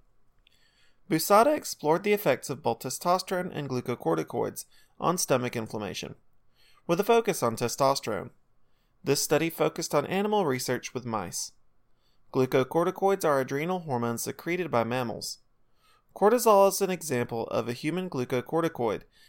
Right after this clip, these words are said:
and is the most influential. Mice do not produce cortisol,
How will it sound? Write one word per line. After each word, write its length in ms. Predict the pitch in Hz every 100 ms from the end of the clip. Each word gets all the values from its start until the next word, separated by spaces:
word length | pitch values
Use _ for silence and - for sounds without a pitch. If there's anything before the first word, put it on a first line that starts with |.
| _ -
and 140 | 160
is 120 | 156
the 80 | 151
most 300 | 131 139 -
influential. 600 | 113 110 117 123 - - _ _ _ _ _ _ _ _ _ _
Mice 340 | - 147 196 220
do 160 | 233
not 240 | 170 151 -
produce 360 | 196 147 151
cortisol, 640 | - 160 147 131 110 98